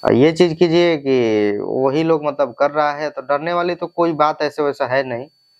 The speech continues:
जितना आप लोग डरिएगा उतना आपको ये सब सारा चीज करेगा, तो इसीलिए आपको डरने वाली कोई भी बात नहीं है।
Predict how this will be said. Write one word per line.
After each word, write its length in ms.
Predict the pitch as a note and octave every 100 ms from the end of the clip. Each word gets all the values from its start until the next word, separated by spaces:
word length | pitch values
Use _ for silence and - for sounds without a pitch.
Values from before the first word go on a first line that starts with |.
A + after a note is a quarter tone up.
| _ _ _
जितना 360 | A#2+ C3+ C3+ E3
आप 140 | D#3+
लोग 180 | D#3+ D3
डरिएगा 340 | C#3+ D3 D#3 D3+
उतना 260 | C#3 D3+ D3+
आपको 300 | C3+ - C#3+
ये 180 | C3+ C3+
सब 160 | C3
सारा 240 | - B2+ B2
चीज 200 | A#2+ A#2
करेगा, 360 | A2 G#2+ A#2+
तो 120 | B2+ B2+
इसीलिए 300 | B2+ C3+ C3
आपको 200 | C3 A#2+
डरने 280 | A#2 A#2 B2
वाली 200 | A#2 B2
कोई 240 | - A2+
भी 100 | A#2
बात 200 | G#2+ F#2+ G2+
नहीं 100 | G2+
है। 160 | -